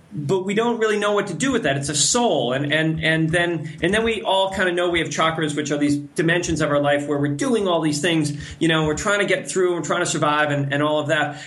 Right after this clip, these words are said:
But there's, there's this bridge, and, and, and when we don't have this bridge, uh, we can do all the work we want on our chakras, but we'll fall back into the old patterns because we don't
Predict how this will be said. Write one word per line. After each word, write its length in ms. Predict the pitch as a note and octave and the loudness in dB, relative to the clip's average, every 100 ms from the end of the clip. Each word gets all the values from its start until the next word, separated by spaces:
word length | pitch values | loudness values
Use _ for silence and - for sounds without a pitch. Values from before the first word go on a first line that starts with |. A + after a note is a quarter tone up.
| - | -4
But 160 | F3+ F#3+ | -4 0
there's, 360 | G3+ F#3 - | 0 0 -2
there's 420 | D#3+ F#3+ F#3 - | -2 -2 -2 -4
this 320 | - F3+ F3+ - | -4 -2 -2 -4
bridge, 680 | C3+ F3+ D#4 D3+ A#2+ - - | -2 0 2 0 -2 -6 -2
and, 500 | E3 E3 D#3+ D#3+ D#3+ | 2 2 2 0 0
and, 380 | E3 E3+ D#3+ D#3+ | 0 0 -2 -2
and 180 | E3+ E3+ | 0 0
when 160 | F#3 | 0
we 120 | F3+ E3 | 0 0
don't 360 | D3+ G3 C#4+ | 0 0 -2
have 480 | C#4+ G3 G#3 A3 E3+ | -2 0 2 0 0
this 180 | F3 C#3+ | -2 -2
bridge, 640 | D3 F3 G3 D3 C#3+ - - - - - | -2 0 2 0 -2 -8 -12 -16 -10 -2
uh, 200 | D#3 D#3 | 0 2
we 120 | A3 | 0
can 100 | C4+ | 0
do 140 | G3 F3+ | 0 2
all 180 | G#3+ B3 | 0 0
the 80 | |
work 240 | A3 G#3+ - | -2 -2 -2
we 120 | E3+ | -4
want 260 | D#3+ F#3 F3+ | -2 0 2
on 100 | D#3 | 2
our 120 | C#3+ | 0
chakras, 500 | C#3+ F3+ F#3 C#3+ C#3+ | 0 0 0 -2 0
but 160 | D#3+ | 0
we'll 100 | E3 | 0
fall 460 | D3 - F#3 A3+ A#3 | -2 -2 0 2 2
back 300 | G3 F#3 F3 | 2 0 0
into 200 | F#3 F3+ | -2 0
the 100 | E3+ | 0
old 220 | E3 C#3 | 0 -2
patterns 340 | C#3+ F#3+ F#3+ D#3+ | 0 0 0 -2
because 320 | D#3 D#3 D3+ | -2 -2 -2
we 100 | D#3 | -4
don't 480 | C#3 E3 F#3 G3+ | -2 0 0 -2